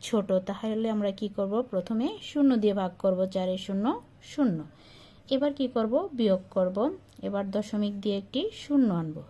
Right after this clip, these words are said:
চার দশের মাঝে কয়বার ভাগ যায়? দুইবার। চার দুগুণে আট। এবার বিয়োগ করব, আট আছে দশ হবে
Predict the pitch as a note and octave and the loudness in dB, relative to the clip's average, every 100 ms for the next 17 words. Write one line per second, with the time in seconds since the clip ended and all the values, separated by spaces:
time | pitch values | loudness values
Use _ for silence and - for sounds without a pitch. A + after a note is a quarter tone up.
0 | - - A#3 B3+ A3 G3+ G#3 G3+ G3 G3 | -10 -2 0 0 0 -2 -2 -4 -4 -4
1 | G3+ G3 G3+ G3+ G3 G3+ B3+ E4 C4+ G#3+ | -2 0 -2 -2 -4 -2 -2 0 0 0
2 | F3+ E3+ - G3 F#3+ F#3+ G3 G3+ A#3 G#4+ | 0 -4 -4 -4 -4 -4 -4 -2 -2 -2
3 | - - - - - B3+ F#3+ C#3+ - - | -8 -20 -20 -20 -6 -2 -2 -4 -14 -8
4 | A3+ C4+ C4 B3+ A3+ - G3+ G#3+ A3+ G#3+ | -2 -2 2 0 2 0 0 0 -2 -4
5 | G3 G3+ G#3 G3+ G3 G3 - G#3 C4+ | -4 -6 -6 -2 -2 -2 -4 0 0